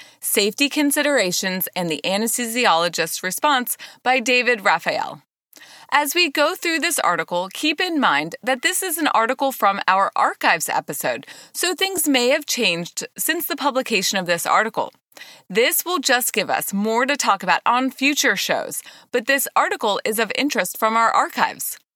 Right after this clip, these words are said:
In addition, this is one of the top A P S F articles of all time, so let's get into it. Have you heard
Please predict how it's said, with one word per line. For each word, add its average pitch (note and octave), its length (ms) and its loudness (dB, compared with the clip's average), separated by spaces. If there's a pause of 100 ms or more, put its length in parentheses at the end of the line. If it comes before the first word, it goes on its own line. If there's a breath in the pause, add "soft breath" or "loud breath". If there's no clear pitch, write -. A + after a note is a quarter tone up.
(340 loud breath)
In C#4+ 160 4
addition, G3 560 0
this D4+ 160 -2
is D4 160 -4
one C4+ 160 2
of B3 140 -2
the C4 80 -2
top - 400 0 (100)
A G#3+ 160 0
P B3+ 140 -2
S B3+ 180 0
F B3 240 2
articles F#3 400 0 (100)
of F#3+ 140 2
all E3+ 160 4
time, D#3 420 -2 (300 loud breath)
so D#4+ 260 0
let's D4+ 320 2
get C4 160 0
into C#4 300 0
it. A#2+ 220 -4 (960 soft breath)
Have C#4 200 2
you G4 220 4
heard F#3+ 420 2